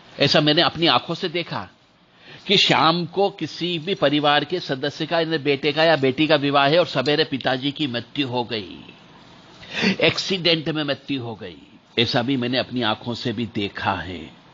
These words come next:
तो या तो चार दिन पहले विवाह होने वाला है, चार दिन पहले परिवार के किसी सदस्य की मृत्यु हो जाती है।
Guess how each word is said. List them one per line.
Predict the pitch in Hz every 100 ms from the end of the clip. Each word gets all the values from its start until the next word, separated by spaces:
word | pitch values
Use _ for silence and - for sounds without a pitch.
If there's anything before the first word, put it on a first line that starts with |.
| - - - - - - - - - - - - - - - - - - - -
तो | 147 170 190 - - _ -
या | 135
तो | 147 156
चार | - 110 127
दिन | 120 139
पहले | 127 135 151 170 - _ _ _ - - _ _ - - - - - -
विवाह | 120 123
होने | 120 120 123
वाला | 131 131 135
है, | 147
चार | 147 127 117
दिन | 113 127
पहले | 127 131
परिवार | 131 120 117 120
के | 117
किसी | 139 127 139
सदस्य | 123 113 123 -
की | 127 135
मृत्यु | 127 - 139
हो | 135
जाती | 139 135 147
है। | 147 160